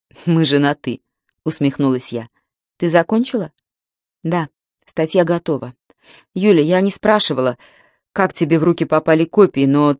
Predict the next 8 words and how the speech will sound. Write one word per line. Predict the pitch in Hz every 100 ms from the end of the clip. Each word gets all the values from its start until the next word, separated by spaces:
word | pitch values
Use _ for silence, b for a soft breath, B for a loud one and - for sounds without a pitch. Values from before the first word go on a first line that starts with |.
| _
ты | - 170 -
уверена | 160 143 214 226 175
в | 143
их | -
подлинности?" | 175 156 127 113 - - 92 - _ _ _ _ _ _ _ _ _ _ _ _ _ _
"Ты | - 185
уже | 185
спрашивала. | 202 - 143 - 107 80